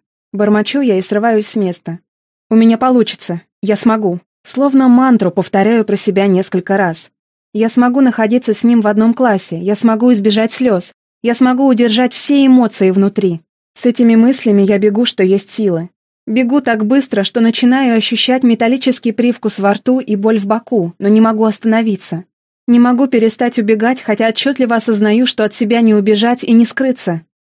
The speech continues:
Когда мы приходим домой, в коридоре нас встречает сонная Эмма. «Ты бегал?» недоуменно спрашивает она у отца.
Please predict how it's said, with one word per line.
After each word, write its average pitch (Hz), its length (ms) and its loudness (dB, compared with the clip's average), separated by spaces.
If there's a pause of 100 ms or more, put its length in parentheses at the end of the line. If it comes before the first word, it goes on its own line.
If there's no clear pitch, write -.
Когда 240 300 0
мы 311 100 2
приходим 240 500 0
домой, 214 320 2
в - 60 -8
коридоре 247 400 0
нас 240 160 2
встречает 262 540 -2
сонная 202 500 0
Эмма. 185 440 -2 (420)
«Ты 262 100 0
бегал?» 269 480 0 (540)
недоуменно 220 640 2
спрашивает 240 520 -2
она 185 280 2
у - 20 2
отца. 196 440 -4